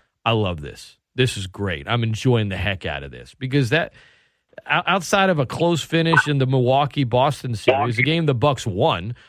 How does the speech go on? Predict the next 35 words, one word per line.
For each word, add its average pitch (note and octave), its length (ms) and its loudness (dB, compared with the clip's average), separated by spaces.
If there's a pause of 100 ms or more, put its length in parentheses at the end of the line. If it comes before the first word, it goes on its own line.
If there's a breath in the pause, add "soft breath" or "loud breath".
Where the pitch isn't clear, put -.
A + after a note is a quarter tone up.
(180 soft breath)
um, A2+ 600 4
o-, D3 200 0
outside A3+ 420 2
of E3 80 -2
a B2 80 -2
few C#4 340 -12
things G3 440 -2
here E3+ 220 0
and C3+ 160 0
there, A#2 220 0
it C#3+ 160 0
was D3+ 440 -2 (200)
most F#3+ 440 0
of G3+ 100 0
this E3 180 2
postseason, E3 680 0
and, C3+ 120 2
and, C3+ 140 -2
you D#3 60 0
know, B2 80 2
in G#2 80 0
the A#2+ 100 0
N A#2+ 80 0
B G#2+ 160 0
A, B2 100 2
I - 40 0
mean, G2 140 -4
it, E2+ 180 -10
<laughs> - 400 -18 (640)
postseason D3+ 600 -2
started C3+ 400 0
so C3 220 0
dang A#2 320 -2
long A#2 260 0
ago, F#2 380 -2